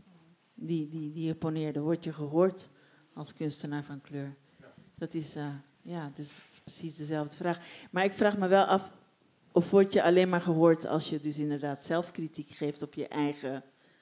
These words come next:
achtergrond, je eigen mensen? Wat je bij, ik, ik, toen ik het boes-, boek las, dacht ik, "Ik vind dat wel echt, als Belg,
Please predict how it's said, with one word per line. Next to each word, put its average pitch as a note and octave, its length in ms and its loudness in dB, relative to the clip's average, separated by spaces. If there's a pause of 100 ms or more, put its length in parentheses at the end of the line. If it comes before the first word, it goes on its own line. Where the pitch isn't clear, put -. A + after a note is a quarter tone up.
(340)
achtergrond, D3+ 880 -6
je C3 100 -12
eigen D3 340 -10
mensen? F#3 440 -10 (500)
Wat D3+ 180 -8
je D3+ 80 -12
bij, D3 380 -6
ik, - 140 -18 (120)
ik, - 140 -16 (100)
toen D#3 140 -8
ik D3 60 -12
het C#3+ 180 -12
boes-, E3+ 260 -6
boek E3+ 280 -8
las, D3+ 220 -6 (340)
dacht E3 260 -4
ik, D#3+ 100 -8 (400)
"Ik - 100 -20
vind A#3 160 -4
dat G3 160 -4
wel G3+ 160 4 (120)
echt, - 460 -2
als C3 220 -6
Belg, D3 300 0